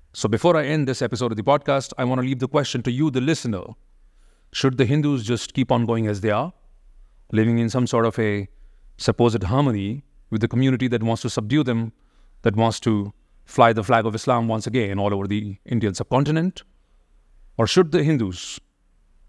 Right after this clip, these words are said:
start thinking? And I'll end this episode with an excerpt from the book The Tragic Story of Partition by H V Seshadri, in which he writes, "For eight hundred years,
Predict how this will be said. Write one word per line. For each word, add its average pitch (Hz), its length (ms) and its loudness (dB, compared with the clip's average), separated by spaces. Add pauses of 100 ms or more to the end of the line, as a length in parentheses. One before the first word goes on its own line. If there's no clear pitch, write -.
(340)
start 117 420 4 (260)
thinking? 101 500 2 (1200)
And 127 100 4
I'll 123 140 0
end 170 180 2
this 170 140 -2
episode 110 520 -6 (580)
with 113 180 0
an 117 100 2
excerpt 135 420 -2
from 113 380 -2 (400)
the 107 140 2
book 127 380 -2
The 110 160 2
Tragic 113 340 2
Story 117 300 0
of 104 200 -6
Partition 127 560 0 (140)
by 101 120 2
H 117 280 0
V 98 240 2
Seshadri, 107 580 -2 (500)
in 120 140 2
which 127 220 2
he 120 140 0
writes, 101 520 -4 (800)
"For 120 260 4
eight 170 220 4
hundred 123 260 0
years, 92 540 -4